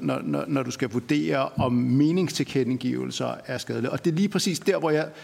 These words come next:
hvor jeg tænker, altså, børneporno, det er en ret nem ka-, kategori. Hævnporno vil også være en, en relativt, øh, nem, nem kategori, og det er meget, meget grove, alvorlige, øh, øh, krænkelser. Ingen som helst er i tvivl om, at det er,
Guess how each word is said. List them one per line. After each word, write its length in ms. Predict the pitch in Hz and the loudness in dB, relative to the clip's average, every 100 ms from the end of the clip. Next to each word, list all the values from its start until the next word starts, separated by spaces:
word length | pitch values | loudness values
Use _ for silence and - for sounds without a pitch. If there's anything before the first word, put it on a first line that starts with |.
| - | -6
hvor 80 | 160 | 0
jeg 100 | 151 | 0
tænker, 240 | 156 147 151 | 2 2 0
altså, 200 | 131 147 - - - | -2 -6 -10 -6 0
børneporno, 540 | 156 190 180 165 151 | 2 2 0 2 2
det 120 | 156 | 2
er 40 | 170 | 0
en 160 | - | 2
ret 160 | 156 160 | 0 2
nem 260 | 156 175 - - - | 2 0 -4 -12 -6
ka-, 240 | 165 156 | -2 -2
kategori. 500 | 139 143 135 131 147 - | 0 0 2 2 2 0
Hævnporno 640 | - 170 185 165 147 147 | 0 2 2 2 2 2
vil 200 | 139 139 | 2 2
også 180 | 143 143 | 2 2
være 120 | 160 | 2
en, 120 | 135 139 | 2 0
en 160 | 139 | 0
relativt, 460 | 135 151 151 147 - 185 | 0 -2 0 0 -2 -2
øh, 260 | 143 127 | 0 2
nem, 380 | 123 143 165 - - 180 | 2 2 0 -4 -8 -2
nem 200 | 147 156 156 | 0 0 -2
kategori, 380 | 139 127 139 | -4 0 0
og 140 | - - | 0 0
det 60 | |
er 40 | 160 | 2
meget, 280 | 143 160 165 | 2 2 2
meget 180 | 151 | 2
grove, 380 | 151 131 139 160 | 0 0 2 2
alvorlige, 540 | 139 165 170 170 160 147 - - - | 0 0 0 2 2 2 -8 -18 -4
øh, 360 | 151 135 123 123 - | 0 2 2 0 0
øh, 120 | 120 | -2
krænkelser. 460 | - 165 190 165 170 - | 0 -2 -2 -2 -4 0
Ingen 280 | 175 196 214 | 2 4 4
som 160 | 156 | 2
helst 340 | 117 165 - - | 0 0 -2 -4
er 80 | 147 | -2
i 60 | |
tvivl 340 | 143 185 180 147 | 0 0 2 4
om, 180 | 143 - | 2 -2
at 160 | 147 | 0
det 200 | 160 160 160 - | 2 2 -2 -6
er, 140 | 151 | -4